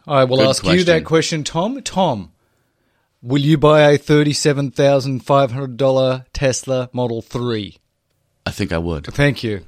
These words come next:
Speaker 1: I think the answer is actually, as Elon has said in other, um, interviews, the incentives are really nice. They help moving things along. But if you build a really great car, uh, that incentive is not gonna make a difference to people. If it's truly a great car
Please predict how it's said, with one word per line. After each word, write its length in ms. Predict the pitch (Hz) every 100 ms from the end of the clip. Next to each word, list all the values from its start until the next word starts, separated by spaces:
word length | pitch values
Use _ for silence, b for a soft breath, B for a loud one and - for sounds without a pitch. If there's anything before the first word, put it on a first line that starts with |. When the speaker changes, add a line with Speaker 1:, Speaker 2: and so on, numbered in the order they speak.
| -
Speaker 1:
I 140 | 156
think 180 | 196 180
the 140 | 143 135
answer 240 | 131 131
is 100 | 120
actually, 400 | 135 - 143 139 b b _
as 180 | 139 123
Elon 260 | 175 190 151
has 100 | 135
said 180 | 160 143
in 160 | 135 139
other, 320 | 165 151 143 -
um, 600 | 139 131 127 127 120 113 - _ - -
interviews, 520 | 202 208 139 131 117 b b b b b b _ _
the 120 | 139
incentives 460 | 143 127 175 151 135
are 40 |
really 240 | 131 143 131
nice. 380 | 131 127 110 -
They 140 | 123
help 180 | 139 135
moving 320 | 135 123 117
things 220 | 123 113
along. 400 | 117 123 117 104 b b b b -
But 120 | 123
if 80 | 147
you 100 | 131
build 300 | 143 147 135
a 40 |
really 320 | 120 139 139
great 320 | 127 127 131
car, 420 | - 123 131 156 - _ _ _ _ _ _ _ _ 113
uh, 420 | 117 117 117 117 101
that 260 | 135 147 139 _
incentive 600 | 135 127 143 117 135 117
is 100 | 113
not 160 | 117 110
gonna 100 | 113
make 160 | 107 101
a 60 |
difference 260 | 95 104 95
to 60 | -
people. 200 | 98 104
If 80 | 120
it's 160 | -
truly 400 | - 170 208 208
a 40 | 156
great 380 | 123 139 143
car 380 | - 131 101 92